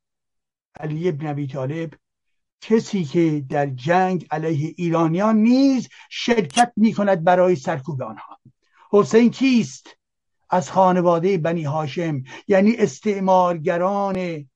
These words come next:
سرزمین ایران زمین. حسین کیست؟ فردی به شدت تابع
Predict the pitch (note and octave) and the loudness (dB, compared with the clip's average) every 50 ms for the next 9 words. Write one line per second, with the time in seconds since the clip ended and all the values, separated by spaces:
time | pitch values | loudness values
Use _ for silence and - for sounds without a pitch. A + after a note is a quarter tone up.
0 | _ _ _ _ _ _ _ _ - F3+ E3+ F3 D#3+ D3 C#3+ E3 D#3+ E3 E3 E3 | _ _ _ _ _ _ _ _ -6 -4 -4 -4 -4 -4 -6 -4 -4 -4 -4 -4
1 | E3 D#3 D3 C#3+ C#3+ C3+ C3 B2 A#2+ A2+ A#2 A2 A#2 A#2+ B2+ - G#2+ _ _ _ | -4 -4 -6 -6 -6 -6 -6 -8 -10 -10 -12 -12 -12 -12 -14 -18 -20 _ _ _
2 | _ _ _ _ _ _ _ _ _ _ _ _ _ _ _ _ _ _ _ _ | _ _ _ _ _ _ _ _ _ _ _ _ _ _ _ _ _ _ _ _
3 | _ _ - G#3 A3 G#3 - B3 A#3+ A#3+ - - C#4+ D#4 C#4+ B3+ - - - _ | _ _ -2 -2 0 2 2 2 2 2 2 2 4 4 4 4 0 -6 -12 _
4 | - _ _ _ _ _ _ _ _ _ _ _ _ _ _ _ _ _ _ _ | -20 _ _ _ _ _ _ _ _ _ _ _ _ _ _ _ _ _ _ _
5 | _ _ _ _ _ _ _ _ _ _ _ _ _ _ _ _ _ _ _ _ | _ _ _ _ _ _ _ _ _ _ _ _ _ _ _ _ _ _ _ _
6 | _ _ _ _ _ - F#3 F3+ F3+ E3 D3 D3+ D3 C#3 C3 C3 _ _ _ _ | _ _ _ _ _ -8 -6 -4 -4 -4 -6 -8 -8 -8 -10 -12 _ _ _ _
7 | _ _ _ _ _ _ _ _ _ _ _ _ _ _ _ _ _ _ _ _ | _ _ _ _ _ _ _ _ _ _ _ _ _ _ _ _ _ _ _ _
8 | _ _ _ _ - - G#3 G#3 - - - B3+ A#3 D#3+ - - A3 F#3+ D#3+ - | _ _ _ _ -6 -2 -2 -2 -2 -2 -2 -2 -4 -4 -4 -2 -2 -2 -2 -4
9 | - - - _ _ _ _ _ - - F#3+ F#3 E3+ D#3+ F3 F3+ E3+ D#3 C#3+ C3 | -10 -20 -20 _ _ _ _ _ -6 0 2 2 2 4 2 2 0 0 -4 -6